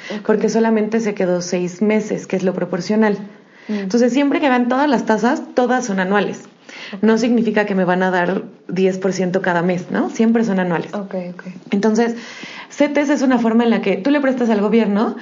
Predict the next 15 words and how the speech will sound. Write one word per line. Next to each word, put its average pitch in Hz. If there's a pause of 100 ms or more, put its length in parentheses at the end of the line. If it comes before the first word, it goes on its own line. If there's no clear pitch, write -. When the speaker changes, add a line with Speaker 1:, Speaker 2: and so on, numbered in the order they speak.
(220)
Speaker 2:
y 254
como 233
le 233
estás 262
prestando 277
dinero 202
al 196
gobierno, 190
te 214
van 175
a 170
dar 165
intereses. 190 (260)
Speaker 1:
Mm. 202
Speaker 2:
Entonces, 214